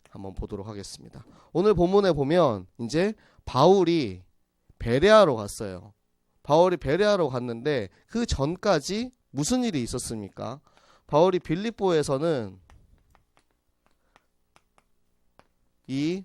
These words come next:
마귀의 세력으로 인해서 두드려 맞고 감옥에 들어가게 됩니다. 그리고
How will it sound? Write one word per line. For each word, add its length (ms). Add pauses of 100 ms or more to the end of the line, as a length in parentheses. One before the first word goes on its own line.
(100)
마귀의 760 (500)
세력으로 520
인해서 540 (420)
두드려 320
맞고 680 (460)
감옥에 800
들어가게 400
됩니다. 540 (580)
그리고 560